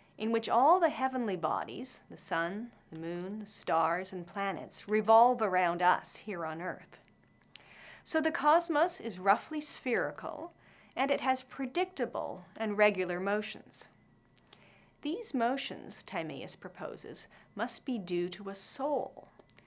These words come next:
since the soul is the principle of all motion. Now, this is a view we saw a glimpse of in Thales,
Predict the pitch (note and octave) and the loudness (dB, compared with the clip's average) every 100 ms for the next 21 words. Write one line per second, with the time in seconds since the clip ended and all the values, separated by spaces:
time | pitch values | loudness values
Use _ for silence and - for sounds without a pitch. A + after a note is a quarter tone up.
0 | - - - B3+ - A#3 - - D4 B3+ | -20 -18 -6 -4 -4 -4 -4 4 6 6
1 | E3+ E3+ - - C#4+ C#4 B3 - D#3 E3 | 4 0 -8 -10 -4 -4 -4 -8 -8 -4
2 | E3 D#3+ E3+ F#3 A3+ - - - - _ | -2 0 -2 -4 -4 -8 -10 -14 -20 _
3 | _ _ _ _ _ _ - - C#4 F#4 | _ _ _ _ _ _ -18 -6 -4 -2
4 | A4+ C5+ F#4 F4+ E4 D4 - C4 A3+ A3+ | -4 -2 0 2 0 0 0 2 2 2
5 | A#3 C4 C4 A3 G3 G3 F3+ - F#3 E3+ | -2 -2 -2 -4 -4 -8 -8 -6 -4 -4
6 | - - - - | -6 -12 -12 -12